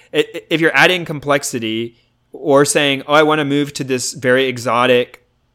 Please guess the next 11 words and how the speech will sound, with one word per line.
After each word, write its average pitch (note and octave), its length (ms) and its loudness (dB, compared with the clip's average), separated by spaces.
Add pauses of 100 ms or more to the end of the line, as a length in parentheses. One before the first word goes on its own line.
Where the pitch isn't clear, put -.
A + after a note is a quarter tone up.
binary B2 460 -2
tree B2 420 -4
because B2 240 -6
I B2 80 0
think C#3 180 -6
my B2+ 120 -4
binary A#2+ 380 -4
tree B2 200 -8
might, A2+ 280 -8 (640)
you F#3 100 -6
know, F#3+ 240 0